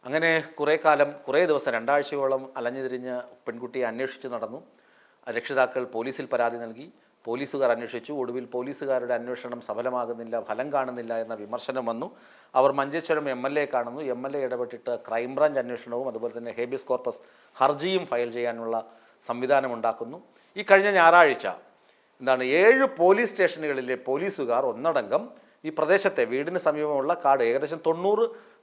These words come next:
എന്താണ്, ഏക്കർ വ്യാപിച്ച് കിടക്കുന്ന കാടാണ്. ഈ കാട് മുഴുവൻ അരിച്ചു പറക്കുന്നു. അങ്ങനെ ആ, നോക്കുമ്പോൾ പെൺകുട്ടിയുടെ മൃതദേഹം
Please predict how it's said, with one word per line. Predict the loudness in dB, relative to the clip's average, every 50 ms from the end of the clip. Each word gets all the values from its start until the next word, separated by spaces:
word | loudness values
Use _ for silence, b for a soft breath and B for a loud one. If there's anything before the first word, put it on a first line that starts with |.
| -8 -4
എന്താണ്, | 2 4 4 4 4 2
ഏക്കർ | 2 4 4 4 2 2 4 4 4
വ്യാപിച്ച് | 6 6 6 6 6 6 4 0 -2
കിടക്കുന്ന | 0 0 0 -2 -2 -6 -8 -6
കാടാണ്. | -4 -4 -4 -4 -4 -8 -14 -16 -16
ഈ | -16 -8 -2 0
കാട് | 2 4 4 4 2
മുഴുവൻ | 0 -2 -2 0 0 2 2
അരിച്ചു | 2 0 -2 -2 -4 -2
പറക്കുന്നു. | -2 -2 -2 -4 -8 -14 -20 -20 _ -16
അങ്ങനെ | -12 -8 -8 -6 -4 -4
ആ, | -4 -6 -6 -10 -16 -12
നോക്കുമ്പോൾ | -6 -4 -4 -4 -4 -8 -8 -4 -2 -2 -2 -4 B B B B B B B B _
പെൺകുട്ടിയുടെ | -10 -8 -6 -8 -6 -6 -4 -2 -2 -2
മൃതദേഹം | -2 -4 -6 -6 -6 -4 -4 -4 -4 -6 -10